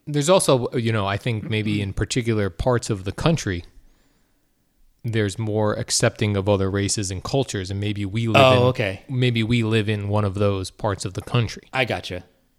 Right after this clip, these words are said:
Speaker 2: So
Speaker 1: The
Speaker 2: maybe
Speaker 1: Northeast.
Speaker 2: Right. Okay. That makes
Speaker 1: Perhaps.
Speaker 2: sense. Yeah.
Speaker 1: Perhaps, Paul.
Speaker 2: I, I was gonna say, uh, recently, uh, Papa John's,
Speaker 1: Yes, the
Speaker 2: uh,
Speaker 1: Papa.
Speaker 2: yeah, he got in trouble for, uh, using the N-word
Speaker 1: He did, yes.
Speaker 2: on a, uh,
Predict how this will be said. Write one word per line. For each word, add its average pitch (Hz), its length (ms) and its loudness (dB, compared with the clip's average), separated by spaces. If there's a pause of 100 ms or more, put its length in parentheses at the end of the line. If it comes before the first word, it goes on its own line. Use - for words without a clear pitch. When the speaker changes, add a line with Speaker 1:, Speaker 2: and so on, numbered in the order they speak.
(440)
Speaker 2:
So 123 160 -4
Speaker 1:
The 131 80 10
Speaker 2:
maybe 120 80 4
Speaker 1:
Northeast. 104 720 -2
Speaker 2:
Right. 107 360 -2 (220)
Okay. 175 300 0 (320)
That - 100 -6
makes 160 40 0
Speaker 1:
Perhaps. 156 400 6
Speaker 2:
sense. 139 120 0
Yeah. 117 180 4 (220)
Speaker 1:
Perhaps, 156 460 4
Paul. 147 280 0 (140)
Speaker 2:
I, 151 160 4
I 165 160 6
was 170 100 4
gonna 156 120 6
say, 131 240 4
uh, 110 140 2
recently, 104 560 -2
uh, 87 200 -8
Papa 123 300 -2
John's, 101 600 -6 (360)
Speaker 1:
Yes, 131 340 -2
the 110 120 0
Speaker 2:
uh, 101 60 -2
Speaker 1:
Papa. - 480 4
Speaker 2:
yeah, 127 280 0
he 135 240 -2
got 117 200 2
in 104 60 -14
trouble 107 340 -2
for, 98 340 -8
uh, 90 140 -10 (100)
using 104 480 -6
the 113 180 -6
N-word 110 460 -4 (160)
Speaker 1:
He - 180 2
did, 151 340 4
yes. 120 200 2
Speaker 2:
on 113 60 2
a, 104 260 0
uh, 92 360 -8